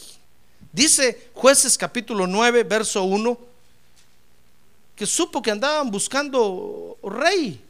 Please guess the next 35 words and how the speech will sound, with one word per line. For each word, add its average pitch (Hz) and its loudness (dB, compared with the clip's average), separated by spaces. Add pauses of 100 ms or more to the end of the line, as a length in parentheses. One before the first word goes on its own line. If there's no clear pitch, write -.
(320)
Y 175 -4
entonces 285 -4
dice 294 -4
que 190 -2
llegó 190 2
a 294 4
la, 240 2
a 190 0
la, 170 -2
a - 0
la, 165 -2
a 160 0
la, 156 -4
a 160 -4
la 156 -6
tierra 254 0
de 175 -6
sus - -10
parientes, 240 -2 (520)
de 143 -8
su - -6
mamá 165 0
y 254 -6
de 160 -4
toda 220 -4
su 135 -10
parentela. 220 -4 (800)
Y 160 -6
dice 240 -2
que 196 -4
entonces 240 0
les 196 -2
dijo: 233 -4
"¿Saben 269 0
qué? 320 2